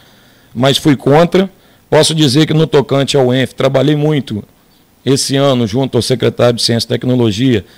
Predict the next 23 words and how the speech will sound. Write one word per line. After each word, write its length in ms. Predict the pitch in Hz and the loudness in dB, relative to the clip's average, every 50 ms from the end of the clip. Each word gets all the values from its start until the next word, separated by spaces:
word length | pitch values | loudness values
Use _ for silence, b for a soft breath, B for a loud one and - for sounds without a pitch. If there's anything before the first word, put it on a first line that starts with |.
| b b b b b b b - | b b b b b b b -6
no 140 | 131 143 | -2 -2
sentido 380 | 135 - 151 139 123 - 151 147 | 0 0 0 -2 -2 -2 -2 -2
de 60 | 135 | -2
equacionar 640 | 139 139 - 147 143 - - 151 143 131 131 135 135 | -2 0 0 0 0 0 0 0 0 0 2 0 0
as 80 | 127 - | 0 -2
finanças 500 | - 135 123 127 135 139 127 - 120 120 | -2 -2 -2 -2 -2 -2 -2 -2 -2 -2
ali 120 | 123 123 | -2 -2
na 60 | 123 | -2
universidade, 640 | 123 120 104 120 110 - 113 110 120 135 147 139 131 | -2 -2 -2 -4 -4 -4 -2 -2 0 0 0 0 -2
haviam 240 | 117 110 139 147 135 | -4 -4 -4 -4 -2
muito 320 | 131 143 165 175 - 151 | -2 -2 -2 -2 -2 -2
restos 300 | 98 110 143 139 - - | 0 0 0 0 0 -2
a 80 | 123 113 | -2 0
pagar, 500 | - 117 107 104 113 135 156 - - _ _ _ _ _ _ b b b b b b b b b b b _ - | 0 0 0 0 2 0 0 -2 -4 _ _ _ _ _ _ b b b b b b b b b b b _ -6
e 60 | 127 | -4
muitos 320 | 135 143 147 160 165 - - | -2 -2 -2 -2 -2 -4 -4
credores 480 | - 156 151 139 123 139 151 143 123 | -2 -2 -2 0 0 -2 -2 -2 -2
ali, 160 | 127 135 131 123 | -2 -2 -4 -6
prestadores 680 | - - - 143 143 - - 147 139 135 165 180 165 - | -10 -6 -4 -2 -2 0 0 0 2 2 2 2 2 0
de 40 | |
serviço 420 | - 156 147 123 117 139 143 131 - | -2 -2 0 0 0 0 -2 -2 -2
da 60 | 139 | -2
universidade, 800 | 135 131 127 120 127 - - 120 110 117 120 117 107 95 - | -2 0 0 0 0 0 0 0 2 2 2 2 2 0 -4